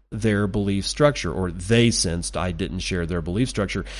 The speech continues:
It isn't that I'm in or out when it comes to Bitcoin. It's just that I haven't thought much about it, honestly. I've interviewed, I don't know, two hundred people, and quite a few of them were like,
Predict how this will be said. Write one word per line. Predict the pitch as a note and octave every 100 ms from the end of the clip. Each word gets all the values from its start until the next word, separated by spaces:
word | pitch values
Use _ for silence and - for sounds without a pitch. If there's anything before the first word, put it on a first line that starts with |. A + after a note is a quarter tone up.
| -
It | - C#3
isn't | E3 F#3 G3+ A#2+ A#2
that | A#2 B2
I'm | A2+ G#2 -
in | C#3 C3+
or | A#2 G2
out | D3 D3 A2+
when | G#2+
it | G#2+
comes | A2+ F#2+
to | F#2
Bitcoin. | G#2 C#3+ A2 G2+
It's | G2
just | - B2+ C#3 -
that | G#2+
I | G2
haven't | A2 A#2+ G#2+
thought | - A2+ G2+
much | A2+ -
about | E2+ A2 C3
it, | F2+
honestly. | F#2+ A#2+ F#2 F2+ F#2+ - - - - -
I've | - B2+
interviewed, | A2 C3+ C3+ C3+ C#3+
I | A2+ A#2
don't | G#2 F#2
know, | F#2+
two | G2 - A#2
hundred | A#2+ G2+
people, | G#2+ A2 A#2+ A#2+
and | G2+ F2 -
quite | B2 B2
a | A2
few | A#2 B2
of | G#2
them | G2
were | G2
like, | G2+ G2